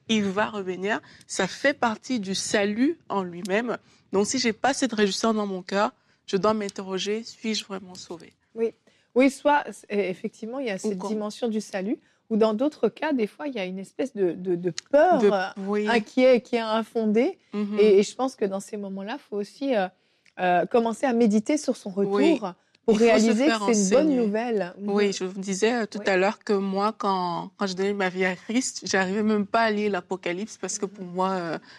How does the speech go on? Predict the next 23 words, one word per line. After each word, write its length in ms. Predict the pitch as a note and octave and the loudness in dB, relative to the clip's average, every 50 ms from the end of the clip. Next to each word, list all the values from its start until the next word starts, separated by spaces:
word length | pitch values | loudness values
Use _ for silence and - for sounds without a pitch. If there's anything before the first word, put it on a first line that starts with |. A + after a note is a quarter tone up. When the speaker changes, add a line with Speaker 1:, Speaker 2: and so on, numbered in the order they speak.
| - - | -2 0
Speaker 1:
il 20 | |
y 20 | G3+ | 2
avait 140 | F#3+ G3 F#3+ | 2 2 0
trop 220 | - - C4+ C4+ | 0 0 0 2
de 100 | A3 A3+ | 2 2
choses 260 | G3+ - A3 A3+ G3 | 2 2 0 0 0
incompréhensibles 1080 | G#3 G3 F#3 - F#3+ F#3+ F#3 - G3+ F#3+ F#3 F#3+ - - - B3 A3+ G#3 G#3 F#3 E3 - _ - | 0 -2 -2 -2 -4 -4 -2 0 -2 0 0 -2 -8 -6 -2 -2 -2 0 0 -2 -2 -4 _ -4
pour, 240 | G3 F#3+ F3+ F3 E3+ _ | -2 -2 0 -2 -4 _
pour 120 | - G3 F3 | -6 -6 -4
moi 240 | F3+ F#3 G3 G3 | 0 2 2 2
là-dedans. 420 | F#3+ F3+ F3 D#3 D3+ E3 F#3+ B3+ - - - - - - - _ - | 4 2 0 0 2 2 2 2 0 -4 -18 -20 -20 -20 -16 _ -2
Mais 160 | F#3 G3 G3+ | 0 0 0
quand 160 | - - B3 | 2 2 0
j'ai 160 | B3 B3 A#3+ | 2 2 0
été 260 | A3+ G#3 - A3 G#3+ - - | 0 0 0 0 0 0 0
enseignée 920 | G#3 G#3 G3 - - - - A3+ G#3+ G3+ G3+ G#3 G#3 A3+ B3+ D#4+ F#4 F4 D4 | 0 0 0 -2 -4 -4 0 2 2 2 2 2 2 0 0 -2 -2 -2 -2
justement 480 | - A3+ - - A3 G#3+ A3 A#3+ B3+ | -2 -4 -2 0 2 4 4 4 4
sur 260 | B3 - - G3+ - - | 2 0 -6 -10 -8 -2
comment 360 | - G#3+ G#3+ G#3+ A#3 D4+ E4 D#4+ | 2 2 4 4 4 2 0 0
ça 180 | - - A#3+ | -2 0 0
va 100 | G#3 G#3+ | 0 0
se 160 | A#3 - - A#3+ | 0 0 -4 -4
passer, 640 | A3 _ - G3 F3 - - - A#3 B3 C4 C4 | -4 _ 0 0 0 0 -2 0 0 0 0 -2